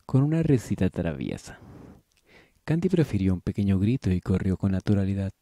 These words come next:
reacción y... Para cuando se dio cuenta, minutos después, ambos parecían un par de niños, sin importarles dejar regadas sus cosas, jugando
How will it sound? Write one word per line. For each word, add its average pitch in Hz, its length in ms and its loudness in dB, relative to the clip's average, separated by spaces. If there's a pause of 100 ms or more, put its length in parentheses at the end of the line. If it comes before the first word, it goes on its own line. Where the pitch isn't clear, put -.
(360)
reacción 104 720 -2
y... 90 300 -8 (640)
Para 95 220 0
cuando 98 380 -2
se - 160 -8
dio 90 100 0
cuenta, 123 420 -4
minutos 113 360 -2
después, 117 480 -2
ambos 139 320 0
parecían 131 420 -2
un 127 120 -4
par 123 220 -2
de 117 120 -2
niños, 113 580 -6 (800)
sin 90 200 -4
importarles 110 920 -2
dejar 107 560 -4 (280)
regadas 98 640 0
sus - 220 -8
cosas, - 540 -8 (1600)
jugando 107 840 -4